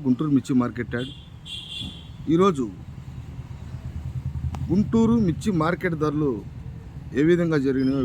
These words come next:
వీడియోలో తెలుసుకుందామండి. వీడియో అయితే లాస్ట్ వరకు చూడండి. మీకు దాదాపు ఇరవై పైన మిర్చి రకాలు అయితే మార్కెట్లో అమ్మకాలకైతే పెడతం జరుగుతుంది.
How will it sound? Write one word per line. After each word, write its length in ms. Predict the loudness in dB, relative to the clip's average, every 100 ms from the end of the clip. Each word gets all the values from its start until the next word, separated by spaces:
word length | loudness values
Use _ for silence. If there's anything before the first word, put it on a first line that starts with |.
| 4
వీడియోలో 300 | 4 4 4 2
తెలుసుకుందామండి. 640 | -2 -2 0 0 0 -4 -6 -12 -14 -14 -14 -16 -16 -18 -18 -16 -14 -8 2
వీడియో 200 | 6 8
అయితే 180 | 6 4
లాస్ట్ 220 | 4 4 2
వరకు 160 | 0 0
చూడండి. 320 | 2 2 2 0 -6 -10 -10 -10 -10 -10 -10 -8 -6 -4
మీకు 200 | -2 -4 -4 -6 -8 -8 -8 -6 -6 -6 -6 -6 -6 -6 -4 -4 -2 0
దాదాపు 360 | 4 4 4 4 6
ఇరవై 280 | 4 6 4 4
పైన 180 | 4 4 4
మిర్చి 260 | 0 0 0
రకాలు 280 | 2 2 2
అయితే 200 | 4 2 2 -2 -8 -8 -2 2
మార్కెట్లో 380 | 2 2 0 2
అమ్మకాలకైతే 520 | 2 2 2 2 0 0 0
పెడతం 240 | 2 4 4
జరుగుతుంది. 420 | 4 2 0 0